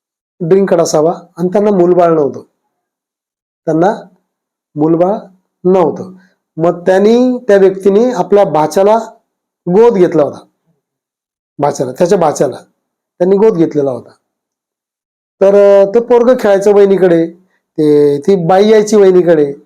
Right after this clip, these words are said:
काय असं गप्पा गोष्टी करायची, दोन घास खायची. माझ्या भावाचा एक पोरगा होता, त्याच्याबरोबर थोडीशी खेळायची, तिला लळा होता जरासा, ती यायची बाई व-, वहिनीकडे नेहमी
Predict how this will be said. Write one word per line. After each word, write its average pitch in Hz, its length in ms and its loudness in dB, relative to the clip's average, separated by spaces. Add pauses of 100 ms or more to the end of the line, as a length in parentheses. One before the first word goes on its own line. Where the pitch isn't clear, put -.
(880)
काय 175 180 0
असं 170 400 0 (800)
गप्पा 170 200 0
गोष्टी 165 260 -2
करायची, 180 440 0 (300)
दोन 180 240 0
घास 175 200 -2
खायची. 156 460 -2 (300)
माझ्या 170 280 0
भावाचा 147 320 -2
एक 170 60 -2
पोरगा 175 320 2
होता, 143 200 -4
त्याच्याबरोबर 170 680 -2
थोडीशी 156 280 -2
खेळायची, 160 440 -2 (460)
तिला 254 260 2
लळा 240 300 4
होता 165 240 0
जरासा, 135 380 -4 (400)
ती 233 120 2
यायची 254 220 2
बाई 214 200 4
व-, 180 360 0
वहिनीकडे 170 400 2
नेहमी 139 280 -4